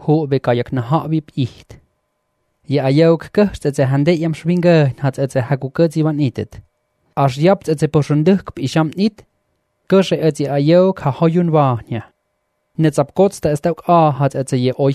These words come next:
kết chị ôi ai yêu khá hoa yun hoa xin hoa nà đặt vẹm à sọn để bin mát chi hận. Yên u chăm đã yên à chăm đã tì kỳ cô. Hú bè ôi đun chô cùng đục hạt đọc à đọc hô trú bố tê kim đã hàm hờ vinh chân hạt tiêu ngư cơ.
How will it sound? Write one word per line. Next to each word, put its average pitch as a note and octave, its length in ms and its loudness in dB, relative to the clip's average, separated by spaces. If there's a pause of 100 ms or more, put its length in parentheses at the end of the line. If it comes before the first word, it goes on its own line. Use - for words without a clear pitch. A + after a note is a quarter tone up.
kết F#3 200 2
chị D3+ 140 -4
ôi C#3+ 240 -2
ai C3+ 80 -4
yêu E3+ 280 4
khá C#3 200 -4
hoa D3 240 2
yun C#3+ 120 0
hoa D#3 260 0
xin D3+ 200 -2
hoa E3+ 360 2
nà E3 120 0
đặt D#3+ 200 -2
vẹm D#3+ 220 2
à C3 100 -4
sọn C3 220 -6
để B2+ 80 -2
bin B2+ 160 -2
mát D3 200 0
chi - 200 -6
hận. C3+ 200 -2 (1120)
Yên D3+ 200 -2
u G#3+ 180 2
chăm F#3+ 220 0
đã F3 80 4
yên C#3+ 200 2
à F3 160 2 (120)
chăm F3 220 0
đã E3+ 80 2
tì F3+ 180 0
kỳ C#3 180 -6
cô. A2 220 -4 (640)
Hú E3+ 280 2
bè D#3+ 140 -4
ôi F#3+ 340 2
đun F#3+ 220 0
chô F3 140 2 (180)
cùng D3 160 -2
đục C3 160 -2
hạt C3+ 140 0 (120)
đọc A#2+ 120 -4
à E3+ 300 2 (120)
đọc - 140 -4
hô E3 280 2
trú - 240 -10
bố C3+ 60 -2
tê E3+ 200 2 (100)
kim E3 180 0
đã C#3+ 100 2
hàm C3+ 200 0
hờ D3 200 4
vinh C3+ 180 0
chân D#3+ 180 2
hạt C#3 120 -4
tiêu D3+ 260 2
ngư E3 180 -4
cơ. C#3 120 0